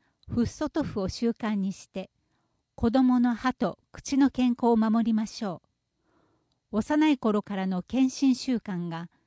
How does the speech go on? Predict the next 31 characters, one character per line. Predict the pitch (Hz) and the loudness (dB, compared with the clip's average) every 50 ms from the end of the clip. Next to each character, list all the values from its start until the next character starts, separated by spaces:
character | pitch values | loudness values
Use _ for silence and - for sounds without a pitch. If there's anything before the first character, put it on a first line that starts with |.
| _ _ _ _ - | _ _ _ _ -12
将 | - - 262 254 240 | 0 2 2 4 4
来 | 226 202 170 | 2 0 -2
の | 165 165 165 | -4 -6 -8
健 | - - 240 247 226 | -4 -2 0 0 0
康 | - 254 240 240 | 2 2 4 4
に | 226 226 | 4 2
つ | - - - | 0 -2 -6
な | 226 220 | -4 -2
が | 208 220 214 | -2 -2 -2
り | 208 196 | -2 -2
ま | 190 190 190 | -4 -4 -6
す。 | - - 180 170 _ _ _ _ _ _ _ _ _ _ _ _ _ _ _ _ - | -10 -14 -18 -20 _ _ _ _ _ _ _ _ _ _ _ _ _ _ _ _ -6
ま | 220 240 | -6 -6
た、 | - - 185 180 175 _ _ _ _ _ _ _ _ _ - | -4 -4 -4 -6 -6 _ _ _ _ _ _ _ _ _ -4
大 | 190 220 | -4 0
人 | - 285 262 277 262 | 2 4 4 4 4
も | 269 269 | 4 2
定 | - - 247 285 269 | 2 0 -2 -2 -2
期 | - - | -4 -4
的 | - 269 247 - 247 | -6 -6 -4 -2 0
に | 233 233 233 247 - _ _ | 0 2 0 0 -4 _ _
歯 | - - - | -18 -14 -6
科 | - 277 | -6 -6
健 | - - 302 285 254 | -2 2 4 4 4
診 | 220 - - 196 170 160 | 4 0 -6 -6 -4 -2
を | 170 | -2
受 | 180 202 - _ | -2 -4 -4 _
け、 | - 185 170 175 - _ _ _ _ _ _ _ _ _ _ | -10 -10 -10 -10 -14 _ _ _ _ _ _ _ _ _ _
家 | - 262 247 | -4 -2 0
族 | 269 262 - - 214 175 | 0 0 0 -2 -6 -6
で | 175 175 185 | -6 -8 -8